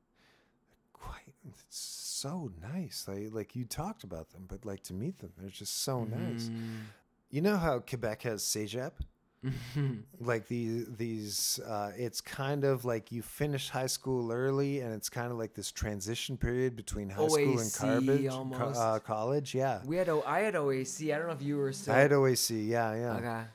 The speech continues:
Speaker 1: But, like, it's this two years in between. So over there, they call it something else. And she went to dance school full on after that.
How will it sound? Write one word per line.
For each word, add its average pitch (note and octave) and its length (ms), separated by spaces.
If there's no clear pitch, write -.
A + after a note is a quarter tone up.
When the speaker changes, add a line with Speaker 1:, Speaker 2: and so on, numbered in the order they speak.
Speaker 1:
But, A#2+ 320
like, A#2+ 160
it's B2 180
this B2+ 180
two - 240
years B2+ 380
in B2+ 80
between. A#2+ 720
So B2+ 420
over D#3+ 260
there, C3+ 240
they A#2 140
call A#2+ 260
it A2+ 100
something G#2 380
else. F#2 380
And G#2+ 320
she - 160
went A2+ 240
to G2 100
dance A2 380
school G2+ 260
full G#2+ 320
on F#2+ 240
after F#2 340
that. G2+ 360